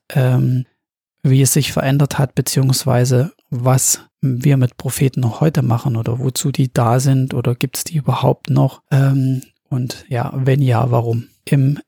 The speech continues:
ersten Teil dieser Reihe haben wir uns ja mit dem Wort Gottes, dem prophetischen Wort,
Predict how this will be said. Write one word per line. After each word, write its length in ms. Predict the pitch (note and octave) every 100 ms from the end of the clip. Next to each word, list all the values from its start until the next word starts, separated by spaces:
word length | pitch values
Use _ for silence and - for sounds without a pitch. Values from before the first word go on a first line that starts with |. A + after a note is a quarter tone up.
| -
ersten 380 | - D3+ -
Teil 360 | B2+ - C#3+ C#3
dieser 240 | D3+ C#3
Reihe 300 | B2+ B2+ C3
haben 160 | C3 C3+
wir 140 | C3+
uns 240 | C3+ C3+ -
ja 120 | B2+
mit 200 | B2+ C3
dem 300 | B2+ A#2+ B2
Wort 360 | G3 C3 C3 -
Gottes, 540 | D3+ D3 D3+ - - - -
dem 120 | C#3+
prophetischen 760 | A#2+ B2+ - C#3+ E3+ C#3+ C3+ B2+
Wort, 280 | C3 B2+